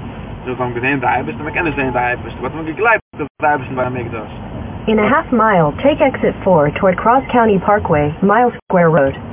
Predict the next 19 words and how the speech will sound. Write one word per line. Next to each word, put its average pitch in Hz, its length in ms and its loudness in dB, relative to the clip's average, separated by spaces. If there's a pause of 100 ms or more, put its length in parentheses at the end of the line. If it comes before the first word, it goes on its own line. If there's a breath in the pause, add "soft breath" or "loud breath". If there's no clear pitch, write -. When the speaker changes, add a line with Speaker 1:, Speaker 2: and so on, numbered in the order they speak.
Speaker 1:
But - 140 -10
again, 143 300 2
there's 135 140 -4
a 127 120 -10
thing 165 160 -2
forget 147 360 -2
in 135 60 -8
the 131 80 -4
Pshat. 113 360 -6 (480)
A 110 60 -8
gleiben, 170 440 0
as 139 120 -6
I 143 160 0
ever 143 160 -4
still 131 160 -2
do, 135 240 0
can 135 160 -6
man 131 140 -6
ganz, 131 180 -6